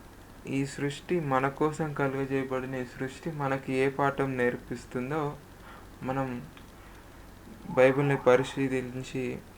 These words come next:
ఆలోచిద్దాం. సామెతలు ఆరో అధ్యాయము ఆరో వచనము. "సోమరి చీమల యొద్దకు వెళ్ళుము,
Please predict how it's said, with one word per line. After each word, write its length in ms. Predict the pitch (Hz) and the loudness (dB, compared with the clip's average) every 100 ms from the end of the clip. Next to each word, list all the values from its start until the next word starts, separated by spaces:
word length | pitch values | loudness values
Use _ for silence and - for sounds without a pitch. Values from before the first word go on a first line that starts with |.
| - - | -14 -4
ఆలోచిద్దాం. 760 | 156 123 127 123 110 139 185 208 - - - - - - - - - - - - - - - - - - - - - - - - - - - - - - - - - | 2 6 6 4 0 0 0 -6 -14 -20 -20 -20 -20 -20 -20 -20 -20 -20 -20 -20 -20 -20 -20 -20 -18 -18 -20 -20 -20 -20 -20 -18 -18 -18 -18 -20 -20 -18 -18 -16 6
సామెతలు 640 | 131 143 156 143 123 143 175 - - - - - - - - - - - - | 8 8 6 0 2 0 -2 -12 -18 -20 -20 -20 -18 -18 -18 -18 -18 -12 2
ఆరో 280 | 117 131 147 | 4 4 4
అధ్యాయము 640 | 131 120 120 117 135 170 - - - - - - - - - - - - - - - - - | 2 2 2 2 -2 -6 -12 -20 -20 -20 -20 -20 -20 -20 -20 -18 -18 -18 -18 -16 -16 -16 -2
ఆరో 280 | - 127 139 | 6 8 10
వచనము. 480 | 127 120 - 110 110 - - - - - - - - - - - - - - - - - - - - - | 8 6 -2 -8 -8 -12 -18 -20 -20 -20 -20 -20 -20 -20 -20 -20 -20 -20 -20 -20 -20 -20 -18 -18 -16 -6
"సోమరి 540 | 127 135 147 147 170 175 | 0 2 0 0 0 0
చీమల 420 | - 143 147 147 | 0 0 2 2
యొద్దకు 460 | 143 135 127 127 117 | 2 2 0 -2 0
వెళ్ళుము, 520 | 113 110 113 131 | 2 2 0 0